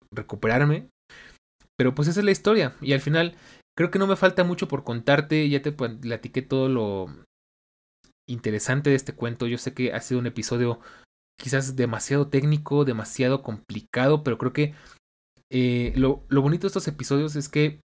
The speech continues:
pues, te cultivan, ¿no? Te ayudan a entender muchas cosas, te ayudan a, a conocer muchas cosas y, pues, esa es la historia. De hecho, creo que algo más se me estará pasando por ahí,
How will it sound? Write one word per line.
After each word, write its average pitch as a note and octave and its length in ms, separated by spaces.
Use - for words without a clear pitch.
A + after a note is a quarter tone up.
pues, - 420
te B2 80
cultivan, A#2 500
¿no? A#2 120
Te - 80
ayudan C#3 160
a - 20
entender A#2+ 300
muchas B2+ 240
cosas, B2 280
te A#2+ 100
ayudan B2 260
a, G2+ 240
a A#2 200
conocer B2 380
muchas D3 240
cosas A#2+ 380
y, A2+ 80
pues, - 240
esa C#3+ 100
es F3+ 60
la F3+ 40
historia. F3+ 280
De B2+ 120
hecho, C#3+ 240
creo D#3+ 160
que F3 220
algo G3+ 240
más G3 180
se G#3+ 80
me F#3 60
estará C#3 280
pasando C#3+ 360
por A#2 120
ahí, C#3+ 300